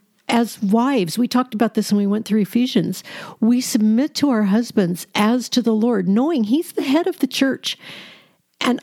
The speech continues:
I may not understand the request that Christ is making of me, but he's asking me to let my heart be humbled before him and to submit to the care of him, the Lord, and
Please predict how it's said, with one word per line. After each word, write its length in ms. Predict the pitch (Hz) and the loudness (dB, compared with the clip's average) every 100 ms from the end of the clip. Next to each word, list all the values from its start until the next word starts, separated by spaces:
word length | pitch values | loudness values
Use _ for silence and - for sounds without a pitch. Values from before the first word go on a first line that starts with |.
| - | -2
I 220 | 220 277 | 0 2
may 160 | 349 330 | 2 0
not 180 | 302 | 0
understand 920 | 269 240 220 - - 240 247 196 170 - - | 0 0 -2 -2 0 2 2 -2 -4 -10 -2
the 120 | 208 | 0
request 760 | 214 - - 233 208 - - | 0 -2 -2 0 0 -4 -8
that 340 | - 202 - - | -4 -4 -6 -8
Christ 420 | - 214 220 - | -2 0 0 -2
is 120 | 190 | 0
making 380 | 180 196 247 233 | 0 0 0 0
of 100 | 175 | 0
me, 320 | 156 156 - - - - - | -2 -2 -4 -10 -16 -16 -4
but 140 | 233 - | -2 0
he's 260 | 320 370 | -2 0
asking 440 | 262 277 - 294 220 | 0 -2 0 0 0
me 120 | 185 | -2
to 160 | 202 | -2
let 260 | 202 226 - | 0 -2 -2
my 160 | 240 208 | 0 0
heart 480 | 175 - 240 - - 233 _ - | 0 0 0 -2 -10 -16 _ -6
be 160 | 180 208 | 0 2
humbled 720 | 185 190 220 392 311 - 165 - | 2 2 0 2 0 -2 -4 -2
before 380 | 185 - 208 233 | -2 0 0 2
him 280 | 170 151 - - - | 0 -2 -6 -12 -4
and 180 | 240 233 | 0 2
to 80 | 233 | 2
submit 420 | - 240 220 269 | 2 2 2 2
to 100 | - | 0
the 100 | 233 | -2
care 600 | 208 143 214 247 - 185 - _ _ _ _ _ - | -2 2 2 2 -2 -6 -12 _ _ _ _ _ 0
of 160 | 208 | 0
him, 500 | - - 233 226 269 - _ - | 0 0 2 2 0 -6 _ -2
the 80 | 202 | 0
Lord, 460 | 180 175 165 247 - - - - - | 2 2 2 -2 -4 -14 -20 -10 -2
and 380 | 214 294 240 | 0 2 0